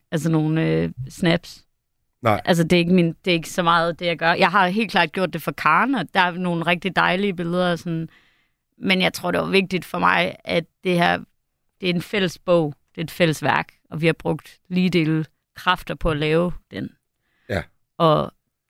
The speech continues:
Speaker 1: det er jo min faglighed, den også handler om, ikke? Fordi det er den plads, jeg også har haft i det her. Og for mig er, at selvom at de er professionelle billeder, så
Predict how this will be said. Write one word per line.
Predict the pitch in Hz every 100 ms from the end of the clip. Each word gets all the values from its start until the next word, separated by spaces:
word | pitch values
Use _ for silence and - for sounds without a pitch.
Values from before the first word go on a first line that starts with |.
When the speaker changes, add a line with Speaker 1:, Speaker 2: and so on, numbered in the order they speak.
| _ _ _ _
Speaker 1:
det | 170
er |
jo | 160
min | 160
faglighed, | 156 165 175 190 180 165 147 - _ _ _ _ _ _ _
den | 165
også | 156 147
handler | 156 165 160
om, | 180
ikke? | 214 240
Fordi | - 175
det | 160 170
er | - 170
den | - -
plads, | 175 175 -
jeg | 156
også | 156
har | 151 180
haft | - -
i | -
det | -
her. | - - _ - _
Og | 165
for | 180
mig | 175 180
er, | 202 196 -
at | - 180
selvom | - 185 180
at | 170 -
de | 175 165
er | 160 151 - _ -
professionelle | 180 190 196 196 175 160
billeder, | 175 175 185
så | - 175